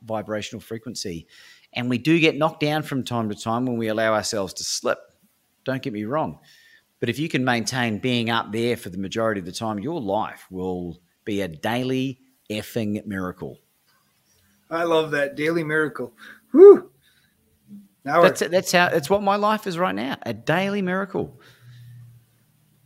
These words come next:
Speaker 1: I,
Speaker 2: I love
Speaker 1: I,
Speaker 2: it.
Speaker 1: there's things that happen in my life in a week that some people have never experienced in their entire lives. And I'm, and again, I'm not saying that to gloat or to brag. I've worked really hard, and I surround myself with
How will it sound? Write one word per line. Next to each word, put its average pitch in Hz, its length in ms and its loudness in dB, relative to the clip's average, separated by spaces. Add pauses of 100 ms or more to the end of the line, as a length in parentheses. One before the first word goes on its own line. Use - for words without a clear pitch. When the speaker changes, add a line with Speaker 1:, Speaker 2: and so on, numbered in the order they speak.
(800)
Speaker 1:
I, 190 140 2
Speaker 2:
I - 20 2
love 143 120 2
Speaker 1:
I, 165 140 8
Speaker 2:
it. - 40 0
Speaker 1:
there's 160 160 2
things 202 260 0
that 185 80 0
happen 175 260 0
in 170 60 0
my 165 140 4
life 160 320 2
in 147 80 0
a 143 40 2
week 139 300 0
that 131 120 -4
some 165 220 0
people 143 400 -4
have 123 220 -6
never 139 240 2
experienced 123 540 -2
in 113 60 -2
their 110 120 -4
entire 101 280 -4
lives. 82 400 -8 (580)
And 135 100 2
I'm, 143 120 2
and 147 160 -2
again, 151 220 0
I'm 143 80 2
not 147 140 -4
saying 170 220 -2
that - 140 -8
to 143 100 -2
gloat 151 380 2
or 131 140 -4
to 123 120 -6
brag. 135 260 2
I've 139 280 0
worked 143 440 2
really 156 560 2
hard, 139 380 2
and 117 80 -2
I 117 40 -2
surround 139 380 0
myself 127 400 -2
with 107 180 -6